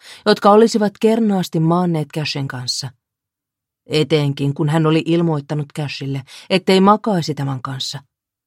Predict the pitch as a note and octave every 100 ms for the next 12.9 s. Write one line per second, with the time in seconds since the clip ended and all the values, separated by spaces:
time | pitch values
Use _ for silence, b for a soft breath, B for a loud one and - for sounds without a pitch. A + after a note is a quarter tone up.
0 | _ - E3+ D3+ D3 D#3 D3+ D3+ C#3+ D#3+
1 | F3 F3 C3+ C3 B2+ B2+ C#3 B B B
2 | F#3+ G3 F#3+ G#3 G3+ A#3 B3 A#3+ G3+ F#3
3 | - F#3+ G3 - F3 - F3 D#3+ E3 D#3+
4 | E3+ F3 F3 F#3 F#3+ F#3 F#3+ D#3 C#3+ C#3+
5 | C3+ _ _ B B G3 A3 A#3+ - G#3
6 | G3+ D#3 - C#3+ C#3 C#3+ - _ _ -
7 | F3+ F3+ F#3 F#3 F3+ G#3+ G3+ F#3 - G3
8 | F#3 - C#3+ C#3 C3+ C3 C3+ B2+ C3+ _
9 | _ _ _ - E3+ E3+ - F3 D#3+ C#3
10 | - D3+ B B B F#3+ G3 G3 F3 G#3
11 | A3+ A3+ F#3+ F3+ E3+ F3 F3+ F#3+ G#3 G#3
12 | - D3+ D3+ D3+ C#3+ D#3 C#3 C#3+ _